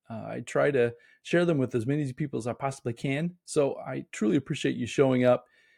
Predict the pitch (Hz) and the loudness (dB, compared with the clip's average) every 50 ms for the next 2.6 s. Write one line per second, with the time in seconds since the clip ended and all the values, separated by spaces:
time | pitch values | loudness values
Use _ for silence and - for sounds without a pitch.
0 | _ _ _ - 117 - - 127 120 120 160 151 135 160 147 139 147 147 - - | _ _ _ -10 -10 -8 -6 -4 0 2 4 4 4 2 0 0 0 -2 -2 -2
1 | - 135 131 135 135 139 139 131 135 - - 131 131 131 117 107 - - 135 123 | 0 2 4 6 6 4 2 0 -4 -8 -4 -2 -2 -2 -2 -4 -2 0 2 2
2 | 127 123 - - 123 120 123 123 - - - | 2 2 0 0 0 0 0 0 -4 -8 -14